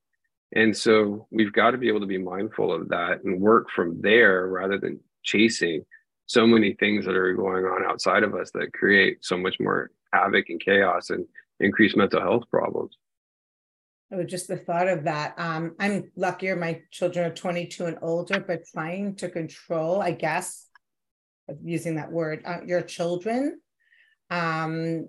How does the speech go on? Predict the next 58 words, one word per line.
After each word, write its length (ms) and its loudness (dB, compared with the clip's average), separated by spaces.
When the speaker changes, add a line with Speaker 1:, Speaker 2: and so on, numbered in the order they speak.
Speaker 2:
have 180 -4
you 60 -2
seen 240 -2
a 60 0
lot 240 2
of 100 -4
issues 380 -6
with 180 -6
that? 300 -4
Because 640 -6
I 80 -2
could 220 -6
just 200 -6
imagine 480 0
that 240 -4
being 280 -4
a 40 -10
problem. 520 -6
You 100 0
know, 40 8
the 80 4
parents 440 0
feel 260 4
out 140 2
of 100 0
control 380 2
themselves 520 0
and 160 0
they're 100 -2
trying 240 -4
to 40 -2
control 340 -2
the 80 -8
child, 320 0
and 80 -4
then 120 -6
the 80 -10
child 340 -2
resents 460 -4
it 160 -4
and 100 -4
it 160 -4
creates 280 2
this 280 -8
an-, 380 -8
animosity. 920 -6
Have 100 -10
you 60 -8
seen 260 -8
a 40 -4
lot 160 0
Speaker 1:
Yeah. 120 8
Speaker 2:
of 140 4
that? 40 -18
Speaker 1:
Yeah, 260 8
and, 200 4
and, 300 2
and 260 0